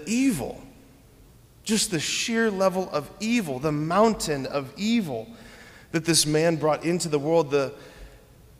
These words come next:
heaps of corpses and the mountain of suffering and misery that he oversaw. If there's a more wicked human being than him, I don't know who it is.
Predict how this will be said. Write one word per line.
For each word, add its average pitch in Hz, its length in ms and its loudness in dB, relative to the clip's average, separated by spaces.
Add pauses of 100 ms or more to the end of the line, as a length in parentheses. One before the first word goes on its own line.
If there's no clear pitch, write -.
(140)
heaps - 600 2
of 160 220 -4
corpses 170 680 -2
and 160 180 0
the 156 60 4
mountain 185 540 2
of 156 120 -2
suffering 185 560 0
and 151 160 -2
misery 165 380 -2
that 135 180 -4
he 151 340 -6 (600)
oversaw. 156 800 -2 (1500)
If - 80 -16
there's 170 160 4
a 170 60 4
more 170 220 4
wicked 170 340 0
human 156 240 -2
being 156 300 -4
than 131 140 -2
him, 147 200 -2
I 135 80 0
don't 147 200 -2
know 147 100 -2
who 135 220 -2
it 120 80 -8
is. 139 440 -6